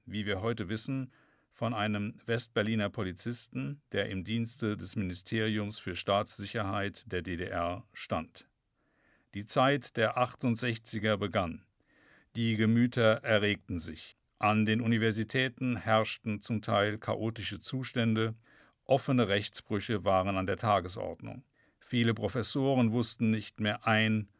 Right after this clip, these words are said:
noch aus. Weltweit, von den U S A ausgehend, formierte sich eine studentische Protestbewegung.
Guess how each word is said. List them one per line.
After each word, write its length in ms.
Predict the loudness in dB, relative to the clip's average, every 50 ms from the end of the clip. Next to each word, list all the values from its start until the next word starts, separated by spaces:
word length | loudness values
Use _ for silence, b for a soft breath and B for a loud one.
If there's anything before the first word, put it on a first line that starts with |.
| _ _
noch 220 | -2 -2 -2 -2 0
aus. 480 | 0 0 -2 -2 -6 -12 -14 -14 -16 _ _ _ _ _ _
Weltweit, 720 | -4 -2 0 0 0 2 4 6 6 6 6 4 0 -4
von 220 | -4 -2 -2 -2
den 100 | -2 -2 -4
U 120 | -4 -4
S 160 | -4 -4 -4
A 300 | -4 -2 0 2 2 0
ausgehend, 800 | 0 -2 -2 -2 -4 -6 -6 -4 -4 -2 -2 -2 -2 -4 -4 -8 b b b b b b b b
formierte 640 | b -2 0 2 4 4 4 4 2 2 0 -2
sich 260 | -2 0 -2 -2 -2 -2
eine 220 | -2 -2 -2 -4
studentische 640 | -6 -6 -6 -4 -2 -2 -2 -2 -4 -6 -6 -8 -8
Protestbewegung. 1200 | -8 -8 -14 -8 -6 -6 -6 -6 -6 _ -2 -2 0 2 2 2 2 0 0 0 0 -2 -4